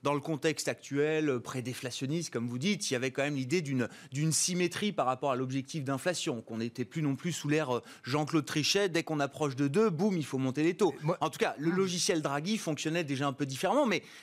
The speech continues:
Speaker 1: il faut que ce soit acté par tout le monde. C'est
Speaker 2: Voilà.
Speaker 1: ce que vous dites,
Speaker 2: Et
Speaker 1: hein.
Speaker 2: je suis pas sûr que Christine Lagarde aille, aille au point où est allé Jérôme Powell. C'est-à-dire que, euh, abandonner en rase campagne l'objectif de deux pour cent,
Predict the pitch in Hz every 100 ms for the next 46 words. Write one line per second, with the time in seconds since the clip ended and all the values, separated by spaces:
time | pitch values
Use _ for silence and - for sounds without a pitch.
0 | - 131 - 220 175 - 165 - 180 143
1 | 233 226 160 98 180 196 170 208 214 127
2 | 131 151 151 165 156 208 202 147 131 127
3 | 139 120 123 196 190 151 156 147 143 147
4 | 151 - - 208 180 151 135 135 165 196
5 | 123 123 120 113 175 175 127 - 117 123
6 | 127 113 113 117 123 156 151 175 180 180
7 | 180 151 147 165 - 156 160 135 120 120
8 | 127 131 - 135 120 117 131 110 170